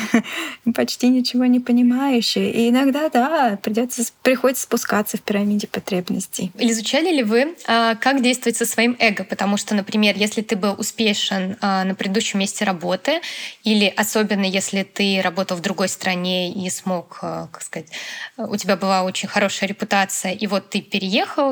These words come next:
Speaker 2: и, или перешел на другую должность, и вот ты джун,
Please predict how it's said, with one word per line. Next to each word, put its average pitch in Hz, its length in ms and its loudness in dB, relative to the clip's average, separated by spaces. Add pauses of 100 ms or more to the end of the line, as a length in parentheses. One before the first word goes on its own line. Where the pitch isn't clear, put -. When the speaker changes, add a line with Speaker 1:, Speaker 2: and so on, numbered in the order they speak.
Speaker 2:
и, 196 520 -2
или 185 160 -2
перешел 180 420 -4
на 175 80 -6
другую 175 240 -6
должность, 247 680 0 (680)
и 208 80 0
вот 214 180 2
ты 208 100 -4
джун, 302 440 0